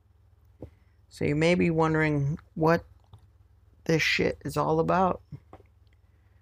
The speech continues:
Well, back in nineteen ninety, there was a awesome movie that came out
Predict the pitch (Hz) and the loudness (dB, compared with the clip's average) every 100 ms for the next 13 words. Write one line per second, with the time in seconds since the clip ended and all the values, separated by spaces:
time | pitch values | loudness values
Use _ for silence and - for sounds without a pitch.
0 | - - _ - 147 165 196 262 480 - | -20 -20 _ -4 -2 0 2 2 2 -6
1 | - - - - - _ _ _ - - | -10 -12 -16 -20 -20 _ _ _ -16 -4
2 | 160 160 160 156 156 160 160 156 151 151 | -2 0 0 -2 -2 -2 0 0 -2 -4
3 | - - _ _ _ _ _ _ - 165 | -8 -20 _ _ _ _ _ _ -4 0
4 | 190 - - 180 165 170 170 147 143 143 | 0 0 -2 0 2 2 2 2 2 2
5 | 147 - _ _ _ _ _ _ _ _ | -2 -10 _ _ _ _ _ _ _ _
6 | _ - - 147 143 139 147 73 69 - | _ -4 0 2 2 2 2 4 4 0
7 | - - - - _ _ _ _ _ - | -8 -20 -20 -20 _ _ _ _ _ 2
8 | 160 160 - 185 170 165 151 - _ _ | 4 4 2 0 2 2 0 -6 _ _
9 | _ _ - _ _ _ _ _ _ _ | _ _ -20 _ _ _ _ _ _ _
10 | _ _ _ _ _ _ _ _ _ _ | _ _ _ _ _ _ _ _ _ _
11 | _ _ - 156 160 165 147 143 143 139 | _ _ -4 2 4 6 4 4 2 0
12 | - - - _ _ _ _ - - - | -4 -20 -20 _ _ _ _ -20 -10 -4
13 | 156 - 160 147 143 143 151 | -4 -2 0 2 4 4 0